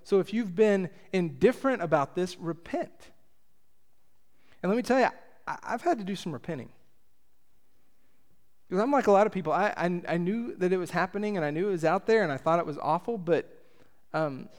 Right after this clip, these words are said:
I didn't ever really do anything about it. So I've, I've had to spend some time in repentance on this issue. Um, so if, if that's you, if you've just been indifferent, re-, repent.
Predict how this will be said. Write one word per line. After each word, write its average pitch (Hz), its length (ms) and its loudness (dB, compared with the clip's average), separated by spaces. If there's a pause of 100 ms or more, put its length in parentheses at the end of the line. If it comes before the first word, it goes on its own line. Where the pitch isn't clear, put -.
(580)
I 156 80 -4
didn't 214 180 -2
ever 190 140 -4
really 190 200 -2
do 165 140 -6
anything 165 280 -8
about - 240 -16
it. - 60 -20 (2000)
So 165 120 -6
I've, 180 280 -2
I've 220 140 0
had 220 140 0
to 156 60 -4
spend 151 240 -8
some 135 160 -12
time 113 280 -8 (600)
in 131 100 -6
repentance - 600 -12 (160)
on 110 140 -14
this - 160 -18
issue. - 240 -20 (600)
Um, 135 300 -8 (320)
so 190 160 2
if, 185 180 -2
if 180 160 0
that's 226 260 6
you, 226 80 0
if 208 120 -4
you've 196 80 -8
just 220 180 -6
been 208 120 2
indifferent, 185 480 -2
re-, 196 120 0
repent. 196 580 -2